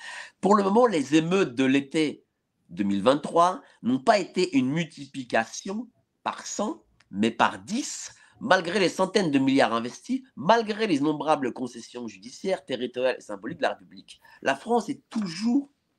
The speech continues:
haïe. Les droits de l'homme ont échoué à stabiliser la situation en banlieue. La Cinquième République a créé une hydre monstrueuse dont elle a perdu le contrôle et qui est prête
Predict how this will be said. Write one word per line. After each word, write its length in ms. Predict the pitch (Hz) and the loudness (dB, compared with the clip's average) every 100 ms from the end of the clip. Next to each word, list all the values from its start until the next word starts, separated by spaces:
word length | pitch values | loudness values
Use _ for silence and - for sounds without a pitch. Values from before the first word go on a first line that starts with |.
| _ _ - | _ _ -4
haïe. 320 | 113 78 - _ - _ - | -2 -4 -10 _ -20 _ -6
Les 120 | 127 | -2
droits 240 | 135 214 254 | 2 4 4
de 80 | |
l'homme 240 | 233 254 254 | 2 2 0
ont 120 | 175 | -2
échoué 380 | 165 - 202 214 | -4 -4 -4 -4
à 100 | 135 | -6
stabiliser 480 | - 175 156 151 190 | -4 -4 -4 -6 -2
la 80 | 147 | -4
situation 480 | - 139 135 - 160 | -4 -12 -10 -8 -8
en 60 | |
banlieue. 500 | 98 95 87 82 65 _ _ _ _ _ - - - - - - | -6 -6 -6 -10 -14 _ _ _ _ _ -20 -20 -20 -20 -6 2
La 100 | - | 2
Cinquième 420 | - 226 233 208 | 2 2 4 4
République 480 | 180 175 196 254 180 | 2 2 2 4 4
a 80 | |
créé 480 | 147 - 208 226 208 - - | 2 -6 -2 0 0 -4 -2
une 280 | 143 139 175 | 0 0 0
hydre 400 | 269 269 160 131 | 0 0 0 0
monstrueuse 640 | 156 202 - - 147 170 | -2 -6 -10 -8 -6 -4
dont 100 | 160 | -4
elle 100 | 139 | -2
a 80 | 123 | -2
perdu 460 | 120 180 156 139 175 | -2 -2 -2 -4 -6
le 120 | 120 | -6
contrôle 560 | - 117 - 156 175 | -6 -12 -12 -10 -10
et 60 | 139 | -10
qui 260 | - 98 113 | -16 -10 -10
est 140 | - | -10
prête 480 | - 151 165 _ | -12 -10 -10 _